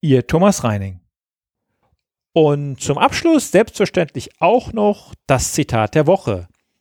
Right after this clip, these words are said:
Heute von Heinrich Nordhoff, einem ehemaligen Vorstandsvorsitzenden von Volkswagen.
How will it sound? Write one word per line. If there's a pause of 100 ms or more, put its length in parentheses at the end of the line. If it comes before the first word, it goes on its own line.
(400)
Heute
von (160)
Heinrich (120)
Nordhoff, (480)
einem
ehemaligen
Vorstandsvorsitzenden
von
Volkswagen.